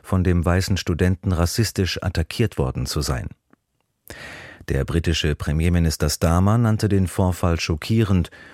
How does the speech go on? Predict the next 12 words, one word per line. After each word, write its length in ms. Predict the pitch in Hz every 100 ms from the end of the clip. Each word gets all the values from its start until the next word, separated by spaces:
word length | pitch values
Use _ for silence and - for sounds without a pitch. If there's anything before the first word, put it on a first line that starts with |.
| -
Untersuchungen 800 | - 92 90 113 131 120 104 95
müssten 420 | 92 - - 95
klären, 640 | - 95 101 98 110 123
wie 220 | 101 98 90
Rassismusvorwürfe 1300 | 82 85 117 - 104 - 101 90 78 82 76 76 69
die 180 | 73
Entscheidungen 800 | - 73 - 104 110 95 82 76
in 160 | 67 71
der 80 | 69
Situation 720 | 71 - 71 71 - 73 76
beeinflusst 640 | - - 85 - 80 -
hätten. 320 | 76 - -